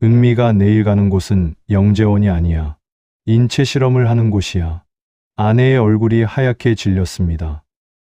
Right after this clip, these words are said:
뭐, "뭐라고요?" "오늘 밤 떠난다. 중국으로. 남한으로 가는 거야." "당신 미쳤어요?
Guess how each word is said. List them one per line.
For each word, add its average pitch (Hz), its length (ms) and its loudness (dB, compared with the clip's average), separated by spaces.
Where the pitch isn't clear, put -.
뭐, 95 340 0
"뭐라고요?" 101 720 2
"오늘 110 360 2
밤 101 380 -2
떠난다. 90 720 -2
중국으로. 107 800 0
남한으로 107 500 0
가는 90 280 0
거야." 85 360 -6
"당신 110 460 0
미쳤어요? 107 760 -4